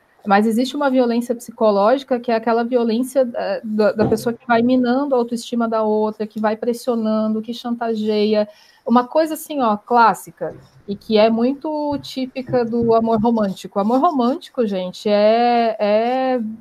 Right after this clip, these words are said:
combustível pra violência contra a mulher. Porque o amor romântico é aquele que diz, "Olha, se não tiver ciúme, esse cara não gosta de você."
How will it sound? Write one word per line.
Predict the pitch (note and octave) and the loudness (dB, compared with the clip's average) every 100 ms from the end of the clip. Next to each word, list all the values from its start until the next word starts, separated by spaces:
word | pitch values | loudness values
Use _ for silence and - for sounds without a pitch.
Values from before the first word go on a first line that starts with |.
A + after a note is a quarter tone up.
| - | 0
combustível | B3+ C#4 D#4 - - C4 D4 A#3 G3 F#3 | 2 2 -2 -8 -6 -4 -4 -4 -4 -4
pra | G#3+ G3+ | -4 -4
violência | G3 G#3 G3+ G3 G3 G3 | -2 -2 -2 -4 -6 -10
contra | G3 G3 G3+ | -10 -8 -8
a | |
mulher. | G3+ F#3+ F3 F3 _ _ _ _ | -4 -2 -2 -4 _ _ _ _
Porque | C4+ B3+ A#3+ | -4 2 6
o | |
amor | A3 A3+ | 6 4
romântico | A#3+ B3 C4 - | 4 2 0 -2
é | D4+ | -8
aquele | D4+ D4+ | -6 -10
que | - E4 | -8 -6
diz, | A#3+ B3 C4 A3 | -4 -2 -2 -2
"Olha, | G#3+ G#3+ F#3+ F3+ | 0 2 2 -2
se | F3+ G#3 | -6 -6
não | G#3+ | -4
tiver | A3 A3 A3 | -4 -4 -4
ciúme, | A#3 - A#3 A3 C#4 C4+ G#3 F#3+ - | -6 -4 -2 0 -2 -2 -4 -6 -10
esse | G3+ - | -14 -10
cara | G#3+ G#3+ A3 | -4 -4 -2
não | G#3+ B3+ | -4 -4
gosta | C#4 D#4 D#4 | -6 -6 -10
de | C#4+ C#4 | -8 -8
você." | E4 - D4+ C#4 D4 | -8 -8 -4 -4 -4